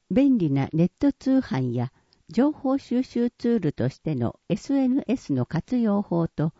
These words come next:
トラブルに遭わないための方法を最近の相談事例から解説。講師、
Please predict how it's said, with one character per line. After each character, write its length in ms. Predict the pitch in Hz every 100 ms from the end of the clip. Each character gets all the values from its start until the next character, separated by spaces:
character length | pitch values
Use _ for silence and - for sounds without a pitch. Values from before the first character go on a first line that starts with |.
| _ _ _ -
ト 120 | 214
ラ 120 | 247
ブ 120 | 277 254
ル 140 | 160
に 180 | 127 127
遭 120 | 160
わ 140 | 196 254
な 120 | 208
い 140 | 139
た 160 | - 147
め 120 | 175
の 140 | 170
方 220 | 170 202 220
法 320 | - 190 185
を 240 | 160 156 - _ _ _
最 260 | - 262 277
近 300 | - 233 214
の 120 | 208
相 300 | - 247 269
談 260 | 269 254
事 140 | 226 247
例 200 | 196 147
か 200 | - 131
ら 120 | 110
解 240 | - 127 139
説。 440 | - 123 - 113 _ _ _ _ _ _ _ _ _ _ _ _ _ _ -
講 260 | 269 226
師、 280 | 143 - 107